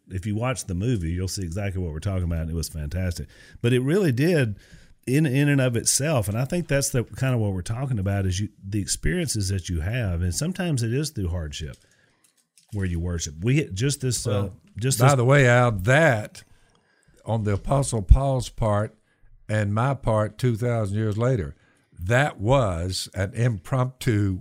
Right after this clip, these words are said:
Speaker 2: worship
Speaker 1: It was.
Speaker 2: service.
Speaker 1: It was.
Speaker 2: No doubt about it.
Speaker 1: I had one last week in a nursing home with your youngest sister, you know? I mean, she's, she's gone now, dementia.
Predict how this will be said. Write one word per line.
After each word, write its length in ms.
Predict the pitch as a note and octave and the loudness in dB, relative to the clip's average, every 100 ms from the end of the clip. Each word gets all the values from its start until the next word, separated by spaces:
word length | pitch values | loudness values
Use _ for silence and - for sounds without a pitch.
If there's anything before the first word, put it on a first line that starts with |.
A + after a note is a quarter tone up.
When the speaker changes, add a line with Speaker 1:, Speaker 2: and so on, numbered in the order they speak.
| - | -8
Speaker 2:
worship 540 | D2+ G#2 C3+ - - - | 4 6 6 2 -10 -4
Speaker 1:
It 40 | |
was. 60 | F2+ | 4
Speaker 2:
service. 400 | - D#2 D2 - | 6 6 2 -2
Speaker 1:
It 80 | F2+ | -4
was. 280 | G2 C#2 E2 | -2 -2 0
Speaker 2:
No 220 | G#2 D#3+ | 4 6
doubt 260 | D3 D3 B2 | 6 6 4
about 300 | G#2+ C3+ E2 | 4 2 2
it. 80 | - | 0
Speaker 1:
I 140 | A#2+ | 2
had 220 | C3+ C3+ | 4 2
one 400 | B2+ C3+ C3+ B2+ - | 2 2 4 2 0
last 360 | G#2+ A#2+ B2 - | -2 0 0 0
week 220 | C#3 C3+ | -2 0
in 80 | A#2+ | 0
a 80 | A2+ | 2
nursing 360 | A#2 C#3+ A#2 | 0 0 0
home 340 | F2+ F#2+ F#2 G2+ | -2 0 -2 -2
with 280 | F#2 F2 - | -4 -6 -8
your 320 | F#2+ A2+ A#2 F#2+ - | -6 -4 -4 -2 -2
youngest 440 | G#2 A2+ A2 - | -2 -2 -2 -2
sister, 380 | C#3 - C#2+ D2 _ - | -4 -6 -10 -18 _ -18
you 120 | F#2 F2+ | -8 -4
know? 240 | F#2+ A2 - E2+ | -2 -4 -8 -8
I 40 | |
mean, 240 | F2 F2 E2 | -4 -2 -4
she's, 520 | - G#2+ F#2+ F#2 - _ _ _ - _ _ - | -4 -4 -2 -6 -8 _ _ _ -20 _ _ -10
she's 340 | - G2+ F2+ | -4 -4 -6
gone 380 | - G#2 B2 F2 | -6 -4 -2 -2
now, 200 | D2+ D2+ | -4 -4
dementia. 560 | D2+ E2+ G#2+ - G#2+ | -2 0 0 0 -4